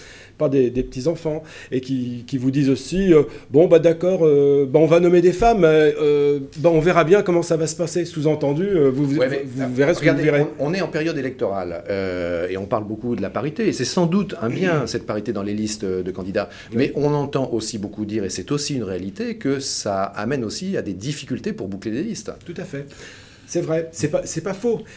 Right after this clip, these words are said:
Speaker 1: Mais en même temps, euh, c'est le seul moyen pour arriver à des résultats et à des progressions, euh, euh, effectives.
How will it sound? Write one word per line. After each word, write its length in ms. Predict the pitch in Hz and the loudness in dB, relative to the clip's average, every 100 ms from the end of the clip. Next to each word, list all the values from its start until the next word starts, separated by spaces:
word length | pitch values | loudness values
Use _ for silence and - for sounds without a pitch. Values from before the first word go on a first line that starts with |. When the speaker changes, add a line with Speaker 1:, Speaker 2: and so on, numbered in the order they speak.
| - | -2
Speaker 1:
Mais 80 | 143 | 2
en 100 | 151 | 4
même 200 | 160 165 | 2 2
temps, 240 | 220 233 147 | -2 -2 0
euh, 280 | 147 143 117 | 2 2 0
c'est 200 | - 160 | -2 0
le 100 | 160 | 0
seul 320 | - - 226 | 0 -2 0
moyen 440 | 190 165 170 208 - | 2 2 2 -2 -6
pour 220 | 175 165 | -2 -2
arriver 340 | 147 143 175 202 | 0 -2 0 0
à 140 | 143 | 0
des 80 | 147 | -2
résultats 680 | 139 127 139 180 202 180 | -4 -6 -6 -4 -2 -2
et 180 | 139 135 | 0 0
à 80 | 131 | 0
des 220 | 131 135 | 0 -4
progressions, 720 | 131 156 135 151 - 185 196 | 0 0 2 -2 -2 -2 0
euh, 140 | 143 135 | 0 0
euh, 680 | 135 123 117 117 113 107 101 | -2 -2 -4 -4 -4 -6 -4
effectives. 540 | 131 151 147 135 110 | -4 -4 -4 -4 -4